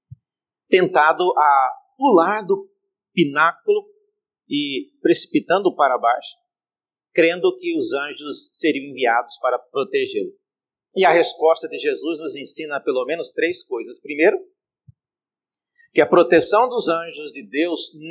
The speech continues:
não cobre atos de tolice. Não tente Deus nesse sentido.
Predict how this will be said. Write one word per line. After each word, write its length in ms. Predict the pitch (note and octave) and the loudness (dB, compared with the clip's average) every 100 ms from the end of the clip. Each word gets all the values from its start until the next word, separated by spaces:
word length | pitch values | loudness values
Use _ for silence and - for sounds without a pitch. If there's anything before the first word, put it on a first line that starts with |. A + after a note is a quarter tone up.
| E3+ | -6
não 440 | F#3 G3+ G#3+ A3 _ _ _ _ - | -4 -4 -8 -14 _ _ _ _ 0
cobre 600 | D#3+ D3+ D3+ A2+ - _ - B2+ B2+ | 2 2 0 -6 -10 _ -2 2 2
atos 280 | - C3+ A#2+ | -2 -20 -20
de 120 | C3 | -16
tolice. 580 | - D#3 A#2 F2+ - - _ _ _ _ _ _ _ _ _ _ _ _ _ _ _ | -8 -8 -8 -12 -14 -16 _ _ _ _ _ _ _ _ _ _ _ _ _ _ _
Não 460 | - E3+ F3+ G#3 A3+ | -8 -4 0 0 0
tente 440 | F#3+ F#3 F#3 - | -2 -2 -4 -8
Deus 280 | B2 C#3 C3 | -6 -6 -6
nesse 220 | C3+ - | -10 -14
sentido. 280 | D#3 D#3 _ | -16 -18 _